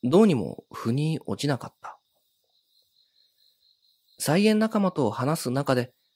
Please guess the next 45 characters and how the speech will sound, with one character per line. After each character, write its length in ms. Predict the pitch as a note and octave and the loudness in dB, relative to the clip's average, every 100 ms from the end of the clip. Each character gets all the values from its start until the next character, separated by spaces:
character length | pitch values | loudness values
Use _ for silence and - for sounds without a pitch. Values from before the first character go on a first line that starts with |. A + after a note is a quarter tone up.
| _ _ | _ _
他 260 | - - B3+ | -14 0 2
の 160 | C4 C4 | 2 0
人 140 | - | 0
た 120 | A3 | 0
ち 100 | G3 | 0
も 300 | B2 G2 - - | -2 -4 -6 -10
被 240 | - B3 | -2 0
害 240 | C4 G#3 | 2 0
に 140 | A2 G2+ | 0 -2
遭 80 | D#3 | -6
っ 100 | - | -4
て 120 | F#3 | -4
い 60 | |
る 100 | - | -4
こ 160 | - - | -8 -8
と 180 | - F3+ | -2 -2
を 160 | - - | -2 -10
知 160 | - | -16
っ 20 | - | -12
た。 180 | - - _ _ _ _ _ _ _ _ _ _ _ _ _ _ _ - | -14 -14 _ _ _ _ _ _ _ _ _ _ _ _ _ _ _ -12
不 100 | - | -4
思 80 | A#3 | 0
議 80 | A3 | 2
な 200 | A3+ A3 | 4 2
こ 120 | A3 | 0
と 80 | G3 | 0
に、 200 | D#3+ C3+ _ _ _ _ _ | 0 -4 _ _ _ _ _
被 160 | - E3 | -4 2
害 200 | F3+ C3+ | 4 4
は 260 | F#2 C#2 - | 2 -2 -12
大 300 | - B2 G3 - | -2 0 0 2
根 240 | A#3 G#3+ | 0 2
ば 120 | G#3+ | 0
か 120 | A3 C#3+ | 0 0
り 120 | D#3 | 0
に 300 | E3 G2 - | -2 -4 -8
限 260 | - A2+ C#3+ | -8 -4 -2
ら 80 | D#3+ | -2
れ 100 | - | -6
て 120 | - | -10
い 140 | - | -16
る。 160 | - - _ _ _ _ _ _ _ _ _ _ _ _ _ _ _ _ _ _ - | -18 -20 _ _ _ _ _ _ _ _ _ _ _ _ _ _ _ _ _ _ -8
し 100 | - | -2
か 100 | G#3 | -2
し、 240 | - D3+ | -2 -6